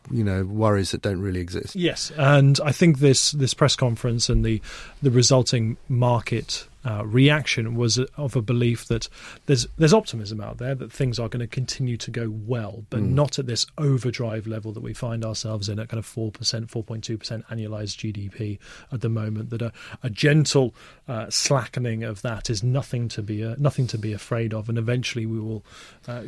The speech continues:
Speaker 2: glide into a path where the Federal Reserve can pause this,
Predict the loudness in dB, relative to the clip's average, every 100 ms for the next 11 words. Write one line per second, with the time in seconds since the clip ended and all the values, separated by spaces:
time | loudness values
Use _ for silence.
0 | -2 2 4 4 2 -2 -6 -8 -6 -6
1 | -4 -4 -4 -8 -6 -8 -6 -4 -2 -4
2 | -6 -12 _ -8 -4 -2 -4 -6 -6 -6
3 | -8 -4 2 2 2 -2 -6 -4 -4 -4